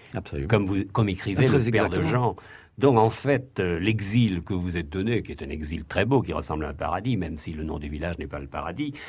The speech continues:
Speaker 2: c'est, c'est, c'est l'exil qui vous permet d'être avec vous-même, enfin.
Speaker 1: Oui, qui me permet d'être avec moi-même et probablement, et ce n'est pas le moins important,
Speaker 2: Et les
Speaker 1: d'avoir
Speaker 2: liens
Speaker 1: une
Speaker 2: ne sont
Speaker 1: pers-,
Speaker 2: pas rompus.
Speaker 1: et d'avoir une perspective
Speaker 2: Oui, oui.
Speaker 1: plus nette.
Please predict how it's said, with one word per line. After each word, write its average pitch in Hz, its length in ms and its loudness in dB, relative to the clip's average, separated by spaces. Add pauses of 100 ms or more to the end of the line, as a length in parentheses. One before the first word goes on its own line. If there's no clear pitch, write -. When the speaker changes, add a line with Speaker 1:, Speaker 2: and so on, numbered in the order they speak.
(280)
Speaker 2:
c'est, 104 300 0
c'est, 98 200 -2
c'est 92 260 -2
l'exil 95 240 2
qui 98 100 -2
vous 90 120 2
permet 90 320 4
d'être 92 200 0
avec 82 180 -2
vous-même, 95 460 4
enfin. 101 380 4 (420)
Speaker 1:
Oui, 180 240 2
qui 160 120 2
me 135 80 4
permet 160 240 6
d'être 131 200 4
avec 131 180 2
moi-même 165 340 2
et 131 100 4
probablement, 151 800 0
et 123 80 -2
ce - 100 -6
n'est 127 60 0
pas 123 100 -2
le 117 80 2
moins 117 160 2
important, 117 560 0
Speaker 2:
Et 127 80 2
les 127 80 4
Speaker 1:
d'avoir 143 140 6
Speaker 2:
liens 156 80 8
Speaker 1:
une 165 60 8
Speaker 2:
ne 139 40 4
sont 175 120 6
Speaker 1:
pers-, 127 60 0
Speaker 2:
pas 156 100 8
rompus. 123 420 4 (100)
Speaker 1:
et 143 80 2
d'avoir 139 300 4
une 139 100 2
perspective 131 680 0
Speaker 2:
Oui, 123 40 0
oui. - 100 -10
Speaker 1:
plus 139 200 2
nette. 98 420 2